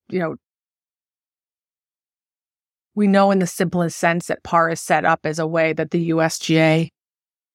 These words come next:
uh, decides the length of holes for the most part. You reach a hole in two, two putts.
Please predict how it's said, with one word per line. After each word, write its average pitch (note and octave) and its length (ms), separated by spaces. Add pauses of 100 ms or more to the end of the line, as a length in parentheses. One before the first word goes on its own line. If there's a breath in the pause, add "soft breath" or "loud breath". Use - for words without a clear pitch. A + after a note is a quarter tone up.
(360)
uh, F3 80 (340)
decides D#3+ 680 (840)
the F3+ 100
length F#3 320
of E3+ 120
holes F#3+ 400
for F3 100
the D#3 80
most D#3 220
part. E3+ 240
You E3+ 80
reach F3 260
a E3 80
hole F3 380
in E3 160
two, A#3+ 480 (420)
two A3 140
putts. - 440